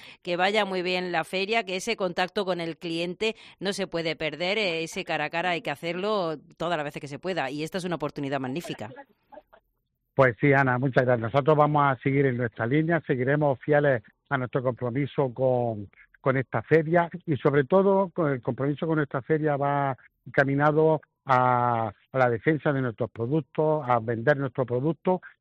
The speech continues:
Speaker 2: y felicitar desde aquí a nuestros agricultores por la gran labor que hacen, por las exigencias que tenemos con ellos en cuanto a la calidad y al uso de materia,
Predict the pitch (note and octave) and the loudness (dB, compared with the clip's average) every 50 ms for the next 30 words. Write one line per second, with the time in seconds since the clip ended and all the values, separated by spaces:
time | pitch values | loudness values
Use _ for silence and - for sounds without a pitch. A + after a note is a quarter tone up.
0 | _ - G3+ F3+ F3 E3+ D#3+ D#3 C3 A2 - C3 B2+ B2+ - - B2 A2 - D#3 | _ -4 0 2 4 4 4 2 2 2 0 2 2 0 0 -2 -2 2 4 4
1 | E3 E3+ D3+ C#3+ D3 C3+ B2 C3 A2 A2 D3 D3 C3+ C3 B2 - - B2 A#2 A2+ | 4 2 2 0 0 2 2 0 0 0 0 0 0 0 -4 -2 -2 -2 -2 -2
2 | A#2+ A2+ G2+ A2 G2 - - C3+ D3+ D#3 - - C#3 B2 A2+ B2 C#3 C3+ C3 B2+ | -4 -4 -6 -8 -6 -6 -4 -2 -2 -2 -2 0 0 0 0 0 -2 -2 0 0
3 | B2 B2 C3 C3 - - _ _ _ _ _ _ _ - B2+ C3+ D3 C3 - - | 0 2 0 -2 -4 -8 _ _ _ _ _ _ _ -2 0 0 0 0 0 0
4 | E3+ F3 F3 - - - _ _ - C#3+ B2+ B2+ B2 B2+ B2+ B2+ B2 B2 B2 A#2+ | 2 2 0 -2 -8 -14 _ _ 0 2 2 2 2 4 4 4 4 4 4 2
5 | A#2+ A#2 A#2 G#2 - - A2+ - D3+ D#3+ C#3+ - F3 - - D#3 C3+ - C#3 C#3 | 2 0 -2 -4 -6 -8 -2 0 0 0 2 0 -2 -2 -2 -4 -2 0 0 0
6 | D3 C#3+ C#3 - - - B2 C3 C#3 C3+ C3 C3 C3 A#2+ A2 - C3+ B2+ A#2 A2+ | 0 -2 -4 -6 -6 -4 -2 -2 -2 -2 -2 -2 -4 -6 -4 -2 0 -2 -2 -2
7 | - - B2+ B2 A2+ - - - _ - B2 A#2+ A#2+ A#2+ A#2 - - A#2+ A#2 A2 | -4 -2 -2 -2 -2 -6 -12 -20 _ -2 0 0 0 0 0 0 0 0 0 0
8 | A2 G#2+ G#2 G2+ C3+ D3 D3 C#3+ C3 - - - _ _ _ - B2+ B2+ A#2+ B2 | -2 -4 -2 0 2 4 4 2 2 -2 -8 -18 _ _ _ 0 0 2 2 2
9 | C#3 D3 - - C#3+ B2+ C3 A#2 A#2 A#2 - C#3 D3 D3+ D3+ D3+ D#3 D3+ | 0 -2 -2 -2 0 0 0 0 -2 0 0 2 2 2 2 0 -2 -2